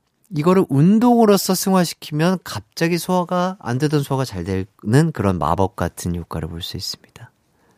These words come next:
운동 얘기 그만할게요. 칠삼사이님, 아파트 경비실 근무하고 있습니다. 유일한 친구 가요광장 짱. 아, 아, 또 우리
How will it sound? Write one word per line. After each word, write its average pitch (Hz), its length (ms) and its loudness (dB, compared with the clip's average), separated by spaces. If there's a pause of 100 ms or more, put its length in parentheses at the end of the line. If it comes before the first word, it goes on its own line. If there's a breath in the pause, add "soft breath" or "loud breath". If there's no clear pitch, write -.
(140)
운동 87 300 -2
얘기 82 120 -2
그만할게요. 85 560 -6 (840 loud breath)
칠삼사이님, 190 1160 2 (300)
아파트 196 500 0
경비실 160 560 0
근무하고 123 520 0
있습니다. 85 600 -8 (100)
유일한 156 380 -2
친구 180 400 -4
가요광장 147 560 0
짱. 127 260 0
아, 175 680 0 (640 loud breath)
아, 123 180 -2
또 127 160 0
우리 117 140 0